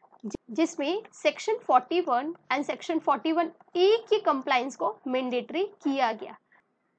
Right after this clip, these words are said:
तो इन सभी judgments का detailed में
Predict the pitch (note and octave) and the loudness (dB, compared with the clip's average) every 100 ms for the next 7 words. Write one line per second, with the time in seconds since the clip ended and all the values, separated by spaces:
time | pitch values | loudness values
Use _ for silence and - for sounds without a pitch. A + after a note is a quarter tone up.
0 | _ _ _ _ - D#4 D4+ E4 - C4+ | _ _ _ _ -4 0 4 4 4 2
1 | D#4+ G#4 D#4 C4 C4 A#3+ A3 D4 G4 - | 4 4 4 2 -4 -6 -4 -6 -6 -6
2 | B3+ C4 D4 F4+ F#4+ D4+ C#4 | -6 -2 2 4 4 2 -2